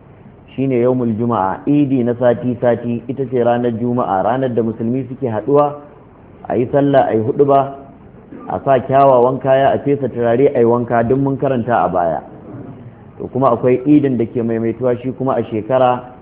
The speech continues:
kowannen su sau ɗaya, kuma dukkan su guda biyu. Na ƙaramar sallah kamar yadda muke faɗa da na babbar sallah. Wasu malamai sun ce a Qur'ani akwai maganar babbar sallah, akwai maganar ƙaramar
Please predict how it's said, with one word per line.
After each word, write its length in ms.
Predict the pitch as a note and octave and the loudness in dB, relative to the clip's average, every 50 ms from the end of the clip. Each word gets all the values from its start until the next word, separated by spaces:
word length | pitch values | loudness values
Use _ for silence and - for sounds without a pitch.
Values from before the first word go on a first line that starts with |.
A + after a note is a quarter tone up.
| - - - - - - | -20 -20 -20 -20 -14 -4
kowannen 480 | - C3 C3+ C3+ B2 A#2 A#2 B2 B2+ A#2+ | 0 2 2 4 2 2 0 -2 -4 -6
su 80 | A#2 G#2+ - | -8 -6 -2
sau 120 | A2+ A2 | -2 -2
ɗaya, 280 | - - B2+ C3 A#2+ A2 | 0 0 0 0 0 -2
kuma 180 | B2+ C3 C3 | -2 -4 -2
dukkan 460 | B2 A#2 A2 G#2+ - - A#2 A2+ G#2 | -2 0 -2 -2 -2 -2 -6 -6 -4
su 80 | G#2+ G#2 | -6 -4
guda 260 | F#2+ G2 F#2 G2+ G2 | -4 -2 0 0 -2
biyu. 300 | F#2+ G2 G2+ G2+ G2 F#2 - - - - - - - - - - - - - - - - - - - - - - - | -2 -2 -2 -4 -4 -6 -8 -16 -20 -20 -20 -20 -20 -20 -20 -20 -20 -20 -20 -20 -20 -20 -20 -20 -20 -20 -20 -14 -8
Na 220 | F#2 G2 A2 C3 | -4 0 0 2
ƙaramar 400 | C#3 C3 B2 B2 C3 C3+ C3 B2+ A#2 | 2 4 4 4 4 4 2 0 2
sallah 300 | C#3 C3+ C3+ C3 B2+ A#2+ | 0 0 4 4 4 2
kamar 200 | - B2 A#2 B2+ C3 | 2 0 0 0 0
yadda 140 | A#2+ B2 | 0 0
muke 180 | B2 B2+ - C3 A#2 G#2 | -2 -2 -2 -2 -2 -2
faɗa 220 | A2 - B2 C3+ | 0 0 0 0
da 60 | B2 A#2 | 0 0
na 80 | A#2+ A2+ | -2 0
babbar 320 | A#2 G#2 F#2 G2+ G#2 G#2 | 0 0 0 -2 -2 -2
sallah. 240 | - A2+ G#2 F#2+ E2 E2 | -2 -2 -2 0 0 2
Wasu 160 | G#2+ C3 C3+ D#3+ | 0 0 0 2
malamai 400 | D#3+ D#3 C#3+ C#3+ C#3 C#3+ D3 C#3 | 4 4 4 4 4 2 2 0
sun 160 | C#3+ D3 D3 | 0 -4 -2
ce 140 | C#3+ D#3 D3 | 2 2 2
a 80 | A2+ A2+ | 2 2
Qur'ani 540 | A2 A#2+ C3 C3 C3 - D#3 D#3+ D#3+ D#3 D3 - | 2 2 2 2 4 6 6 6 6 4 2 2
akwai 240 | A2+ A#2 - C#3+ C#3 | 0 0 4 4 4
maganar 400 | C#3+ C3+ B2 B2+ C#3 C#3 B2+ B2+ | 4 4 4 2 2 4 4 2
babbar 400 | A#2 A#2 A2 G2+ G#2 B2+ C#3 C3+ | 2 2 2 2 2 0 0 2
sallah, 400 | - D3 D3 D3 D3 C3+ G#2 A#2 | 2 0 2 4 4 2 2 2
akwai 160 | C3+ C#3 C#3 | 0 0 -2
maganar 480 | C#3 C3+ B2 C3 C#3 C#3+ C#3+ D3 D3+ C#3+ - - - - - - - - - - - - - - | 0 0 0 0 0 2 0 0 0 -2 -10 -14 -16 -18 -18 -20 -20 -20 -20 -18 -18 -16 -8 -2
ƙaramar 360 | - A2 A2+ A#2 A#2 A#2 A#2 | 0 0 2 2 2 0 -2